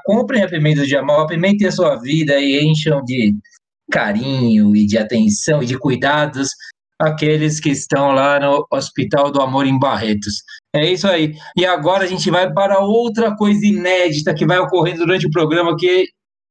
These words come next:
a gente chama agora, é, de um, assim, bares que amamos. Toca, eu gostaria que você dissesse, nosso convidado estreasse esse quadro, dizendo:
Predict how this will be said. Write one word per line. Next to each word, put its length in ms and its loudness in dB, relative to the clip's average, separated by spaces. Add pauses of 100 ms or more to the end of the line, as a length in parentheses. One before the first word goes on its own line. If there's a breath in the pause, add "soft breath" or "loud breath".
(320)
a 80 2
gente 260 2
chama 340 2
agora, 560 2
é, 260 2 (840 soft breath)
de 100 0
um, 280 -4
assim, 640 0 (240)
bares 380 0
que 180 0
amamos. 640 0 (960)
Toca, 520 0
eu 140 0
gostaria 340 0
que 80 -4
você 640 0
dissesse, 560 0
nosso 180 0
convidado 340 0
estreasse 600 0
esse 180 -4
quadro, 340 -2
dizendo: 240 0